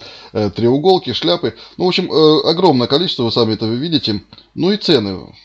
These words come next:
ещё раз скажу, цены, конечно, мизерные. Что, в общем-то, говорит о том, что, ну, напрягаться по финансам на этом проекте особо вам, э, будет не надо.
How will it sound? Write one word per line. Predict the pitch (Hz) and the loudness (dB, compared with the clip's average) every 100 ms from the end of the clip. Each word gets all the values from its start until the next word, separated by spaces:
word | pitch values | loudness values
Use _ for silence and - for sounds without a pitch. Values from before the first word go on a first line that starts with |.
| 107 - | -20 -16
ещё | 107 127 | -8 -4
раз | 117 | -2
скажу, | - 127 165 | -2 -4 -4
цены, | - 156 135 | -2 -2 -2
конечно, | 110 120 - | -2 -4 -4
мизерные. | 113 117 95 87 90 - - _ - 92 | -2 -2 -4 -6 -8 -12 -20 _ -14 -10
Что, | - - 120 117 101 50 | -8 -4 -2 -2 -4 -6
в | 120 | -8
общем-то, | 107 113 101 110 98 | -6 -6 -2 -2 -2
говорит | 58 110 117 113 | -4 -2 -2 -2
о | |
том, | 117 117 | -4 -4
что, | - | -4
ну, | 110 120 101 - - | -4 -4 -6 -10 -8
напрягаться | 113 127 131 156 131 | -6 -2 0 0 0
по | 98 117 110 | 0 0 0
финансам | 123 147 151 110 104 | 0 0 0 -2 -2
на | 104 | -2
этом | 110 107 | -2 -4
проекте | 98 120 139 - | -2 -2 -2 -2
особо | 95 120 107 | -4 -4 -4
вам, | 101 107 107 - _ _ - | -4 -4 -6 -10 _ _ -8
э, | 101 101 | -4 -2
будет | 110 107 107 | -2 -4 -2
не | |
надо. | 110 101 80 | -2 -2 -4